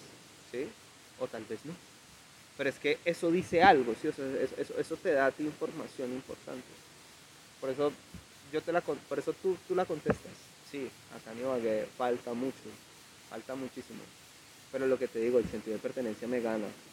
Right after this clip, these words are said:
porque créeme, yo, yo, ya me han salido oportunidades por fuera, pero no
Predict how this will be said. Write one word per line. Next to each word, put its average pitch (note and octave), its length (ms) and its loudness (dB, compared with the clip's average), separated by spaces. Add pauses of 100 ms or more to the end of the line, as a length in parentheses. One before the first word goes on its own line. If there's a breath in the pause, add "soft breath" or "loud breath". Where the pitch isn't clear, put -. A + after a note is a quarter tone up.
(100)
porque - 220 -10
créeme, A#2 400 -2
yo, A2 240 0
yo, G#2+ 460 0
ya A#2 100 0
me A#2 80 0
han A#2 80 -2
salido B2+ 300 6
oportunidades B2 500 -2
por A#2 160 -8
fuera, A2 320 -4
pero A2 160 -2
no - 760 -10